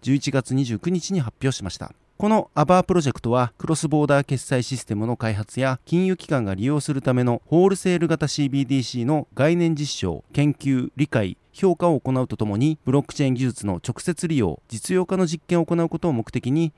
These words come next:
二千十九年一月より行われています。このプロジェクトは三つのフェーズで構成されており、フェーズワンは二カ国の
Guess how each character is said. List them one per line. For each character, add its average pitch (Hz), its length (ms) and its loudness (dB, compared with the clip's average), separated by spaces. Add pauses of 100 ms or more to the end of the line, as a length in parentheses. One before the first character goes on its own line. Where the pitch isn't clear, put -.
二 113 120 -2
千 147 220 0
十 127 220 -2
九 131 180 0
年 98 140 0
一 98 160 -8
月 170 240 -8
よ 190 60 -2
り 185 100 -2
行 104 180 -4
わ 98 160 -2
れ 98 80 -4
て 185 120 -4
い 113 80 -4
ま 73 80 -10
す。 - 260 -18 (160)
こ 196 120 -4
の 220 100 0
プ 220 80 0
ロ 220 60 0
ジ 202 80 0
ェ - 20 -4
ク - 80 -14
ト 151 100 0
は 151 180 6
三 143 220 2
つ - 140 -6
の 190 80 8
フ 151 100 4
ェ 147 60 6
ー 135 40 2
ズ 131 120 -8
で 175 80 4
構 139 220 0
成 131 180 -2
さ 131 100 -2
れ 120 80 -2
て 120 100 -2
お 107 120 2
り、 139 160 2
フ 151 160 -2
ェ 147 80 4
ー - 20 2
ズ 135 140 -2
ワ 143 100 4
ン 120 140 2
は 127 280 4
二 127 120 -2
カ 139 160 0
国 104 280 -6
の 143 200 2